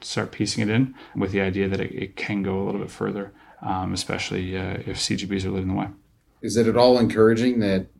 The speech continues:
Speaker 2: while rates have backed up over the past few weeks, Canada's held in there pretty nicely? We have, we haven't seen that C G B-led sell-off. Canada really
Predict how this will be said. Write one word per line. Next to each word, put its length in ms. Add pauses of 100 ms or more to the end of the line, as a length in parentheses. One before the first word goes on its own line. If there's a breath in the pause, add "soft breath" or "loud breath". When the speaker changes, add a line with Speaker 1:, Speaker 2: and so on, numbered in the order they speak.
(140)
Speaker 2:
while 260
rates 280
have 120
backed 300
up 160
over 160
the 80
past 320
few 140
weeks, 200
Canada's 460
held 220
in 100
there 180
pretty 380
nicely? 380
We 140
have, 200 (380 soft breath)
we 120
haven't 300
seen 320
that 180
C 180
G 120
B-led 400
sell-off. 640
Canada 320
really 340